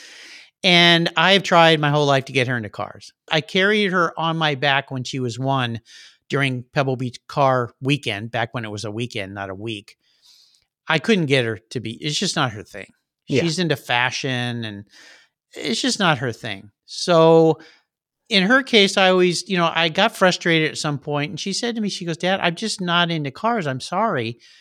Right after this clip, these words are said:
Speaker 1: My passion is this." So you have to ask the other person, "What is their passion, be a good listener." And then ask some great questions about why they're intrigued. Like, what is it about fashion that you find so fascinating, so enjoyable?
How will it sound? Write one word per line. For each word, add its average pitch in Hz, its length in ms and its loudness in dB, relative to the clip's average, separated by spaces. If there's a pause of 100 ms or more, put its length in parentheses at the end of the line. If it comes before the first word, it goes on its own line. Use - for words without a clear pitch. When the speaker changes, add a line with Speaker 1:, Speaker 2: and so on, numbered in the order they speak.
(400)
Speaker 1:
My 156 240 0
passion 156 460 -2
is 139 160 -6
this." 196 340 -2
So 160 580 0 (520)
you 175 220 0
have 185 160 2
to - 160 -2
ask 180 300 0
the 208 120 0
other 175 160 2
person, 165 400 -2
"What 147 160 0
is 175 160 -2
their 185 120 -2
passion, 170 540 -2
be 170 160 -4
a 139 60 -2
good 131 160 -4
listener." 131 540 -6 (380)
And 151 160 -2
then 170 380 2 (160)
ask 156 220 -2
some 185 140 -4
great 180 260 0
questions 208 400 -2
about 160 280 0
why 151 380 0
they're 170 220 -2
intrigued. 170 520 -6
Like, 143 200 -6
what 175 180 0
is 240 220 -4
it 214 100 -2
about 170 380 0
fashion 151 560 -4
that 131 140 -6
you 139 120 -14
find 143 340 -8
so 143 160 -8
fascinating, 143 800 -8 (360)
so 127 380 -4
enjoyable? 135 880 0